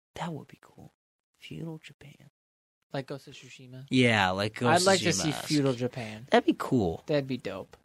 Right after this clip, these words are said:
Speaker 1: That would be cool.
Speaker 2: But, I mean, Ghost of Tsushima did it.
Speaker 1: Yeah,
Speaker 2: And
Speaker 1: Ghost,
Speaker 2: I don't
Speaker 1: yeah.
Speaker 2: think you can touch that era again without
Speaker 1: Yeah.
Speaker 2: naming Ghost of Tsushima.
Speaker 1: Yeah, seriously.
Speaker 2: But feudal Japan would be really sick.
Speaker 1: Mm-hmm.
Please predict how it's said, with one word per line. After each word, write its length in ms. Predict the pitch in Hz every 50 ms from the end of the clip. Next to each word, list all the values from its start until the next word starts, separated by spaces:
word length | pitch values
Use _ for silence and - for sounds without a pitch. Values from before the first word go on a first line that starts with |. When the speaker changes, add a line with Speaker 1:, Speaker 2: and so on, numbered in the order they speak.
| _ -
Speaker 1:
That 160 | - 190 226 285
would 180 | 185 131 139 147
be 120 | - - -
cool. 200 | - - - 143
Speaker 2:
But, 100 | 139 120
I 40 | 117
mean, 140 | 120 117 120
Ghost 220 | - 110 104 -
of 80 | 123 120
Tsushima 440 | - - 147 - - 131 123 120 117
did 160 | 127 120 117
it. 160 | 113 120 117 _ -
Speaker 1:
Yeah, 300 | 123 123 120 113 104 98
Speaker 2:
And 160 | 139 143 143 -
Speaker 1:
Ghost, 260 | - - - - -
Speaker 2:
I 80 | 147
don't 100 | 147 139
Speaker 1:
yeah. 60 | 135 -
Speaker 2:
think 160 | 139 127 123
you 60 | -
can 160 | - 139 117
touch 320 | 107 - 139 131 127 - -
that 180 | 127 107 110
era 320 | 113 110 110 110 113 110 110
again 300 | 120 120 123 113 113 120
without 420 | 117 117 120 123 117 117 104 -
Speaker 1:
Yeah. 420 | 107 107 110 113 117 120 117 113
Speaker 2:
naming 160 | 107 98 92 90
Ghost 200 | 113 113 117 113
of 60 | 117
Tsushima. 540 | - - 135 - - 131 127 123 120 113 110
Speaker 1:
Yeah, 280 | 107 107 104 101 98
seriously. 720 | 95 - - 104 104 107 107 110 104 101 95 - - -
Speaker 2:
But 180 | 147 143 139 87
feudal 320 | 87 - 160 196 202 208
Japan 360 | 175 170 180 170 175 180 160 156
would 80 | 151 135
be 100 | 143 135
really 460 | 127 123 131 131 127 127 127 123 123
sick. 500 | 123 - - - - 139 123 113 113 110
Speaker 1:
Mm-hmm. 180 | 104 98 98